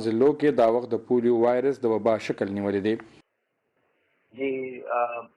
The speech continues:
Speaker 2: څنګه چې تاسو ته پته ده چې د بنو او د نارت وزیرستان کې د وبا عجیبه غوندې صورتحال جوړ کړی دی.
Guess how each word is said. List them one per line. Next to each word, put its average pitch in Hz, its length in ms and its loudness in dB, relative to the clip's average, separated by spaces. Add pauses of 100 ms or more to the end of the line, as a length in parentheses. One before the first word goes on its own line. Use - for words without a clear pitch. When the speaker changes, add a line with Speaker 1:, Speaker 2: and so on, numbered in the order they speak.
(180)
Speaker 2:
څنګه 165 240 -4
چې 151 120 -6
تاسو 151 180 -2
ته 143 160 -6
پته 147 240 -6
ده 139 100 -4 (120)
چې 135 100 -10 (180)
د 110 160 -10
بنو 139 240 -12 (240)
او 113 60 -6 (240)
د 107 160 -14
نارت 117 200 -10
وزیرستان 110 600 -8
کې 107 260 -10
د 104 40 -6 (120)
وبا 101 300 0 (500)
عجیبه 107 360 -8
غوندې 107 320 -8 (340)
صورتحال 104 500 -6
جوړ 101 200 -12
کړی 117 240 -4
دی. 101 100 -8